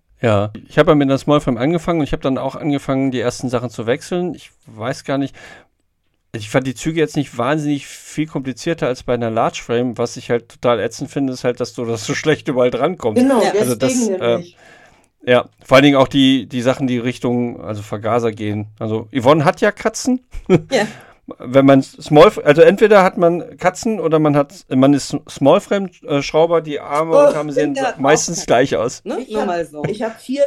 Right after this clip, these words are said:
Speaker 1: Oh.
Speaker 2: Katzen und eine
Speaker 1: Oh
Speaker 2: Small
Speaker 1: Gott.
Speaker 2: Frame. <laughs>
Speaker 1: <laughs> Da weiß man nicht, wo die Kratzer am Unterarm herkommen. <laughs> Das ist, äh, als die P-, die erste P X bei mir in der Garage stand und ich erstmal was dran schrauben musste, hab ich gesagt,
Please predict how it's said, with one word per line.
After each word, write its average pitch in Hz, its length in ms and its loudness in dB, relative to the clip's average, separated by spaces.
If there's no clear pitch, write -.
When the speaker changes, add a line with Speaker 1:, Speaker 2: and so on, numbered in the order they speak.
Speaker 1:
Oh. 226 120 10
Speaker 2:
Katzen 170 480 -6
und 254 200 0
eine 233 80 -2
Speaker 1:
Oh - 0 -
Speaker 2:
Small 214 420 6
Speaker 1:
Gott. 110 200 0
Speaker 2:
Frame. 339 1500 0
<laughs> - 0 -
Speaker 1:
<laughs> - 0 -
Da 147 120 4
weiß 165 240 6
man 190 120 4
nicht, 196 160 -4
wo 190 60 -2
die 170 120 -4
Kratzer 180 360 2
am 165 100 4
Unterarm 156 340 2
herkommen. 127 560 2
<laughs> - 440 -18
Das 131 220 -4
ist, 135 300 -6
äh, 127 440 2
als 139 180 -6
die 147 80 -6
P-, 131 220 -6
die 131 100 -10
erste 175 280 -2
P 160 140 -2
X - 160 -12
bei 165 100 0
mir 165 120 -2
in 151 60 -2
der 131 120 -4
Garage 156 300 -6
stand 156 260 -2
und 139 80 -2
ich - 160 -10
erstmal 156 320 -6
was 135 140 -8
dran 113 120 -6
schrauben 151 280 -4
musste, 147 180 -8
hab 131 80 -4
ich 131 60 -12
gesagt, 123 240 -4